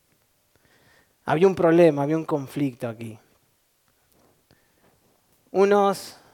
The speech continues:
decían, "Este hombre, pecador". Y otros también veían las señales o las cosas que él hacía. Entonces como que había un conflicto de realmente quién era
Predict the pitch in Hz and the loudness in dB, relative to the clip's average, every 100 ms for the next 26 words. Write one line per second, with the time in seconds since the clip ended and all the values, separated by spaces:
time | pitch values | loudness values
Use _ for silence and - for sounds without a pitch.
0 | _ _ _ _ _ _ _ _ _ _ | _ _ _ _ _ _ _ _ _ _
1 | _ - 139 175 170 165 160 180 170 160 | _ -10 -6 -2 -2 -4 -6 -2 -2 -2
2 | 143 135 135 _ _ _ _ _ _ _ | -8 -8 -12 _ _ _ _ _ _ _
3 | _ _ _ _ _ _ _ - 143 143 | _ _ _ _ _ _ _ -6 -2 -2
4 | 151 156 139 120 - _ _ _ _ _ | 0 -2 -2 -6 -14 _ _ _ _ _
5 | _ _ _ _ _ _ _ _ _ _ | _ _ _ _ _ _ _ _ _ _
6 | _ _ _ _ _ _ _ _ _ _ | _ _ _ _ _ _ _ _ _ _
7 | _ _ _ 170 208 220 226 208 - 180 | _ _ _ 4 4 6 2 2 0 0
8 | 196 185 180 190 170 143 156 170 185 160 | 0 2 4 4 2 -4 -6 0 2 2
9 | 139 131 - _ _ _ _ _ _ - | -2 -6 -14 _ _ _ _ _ _ -6
10 | 139 - 165 151 - 147 135 - 165 127 | -6 -4 -6 -8 -6 -6 -6 -6 -4 -4
11 | 113 117 _ _ _ _ 156 170 - 156 | -8 -16 _ _ _ _ -12 -10 -10 -8
12 | 139 147 151 139 123 - 147 139 - 143 | -6 -8 -8 -10 -10 -6 -6 -6 -4 -4
13 | 139 127 - _ 131 135 139 143 143 143 | -4 -8 -14 _ -6 -4 -4 -4 -6 -8
14 | - 135 135 131 120 117 | -6 -8 -6 -6 -6 -12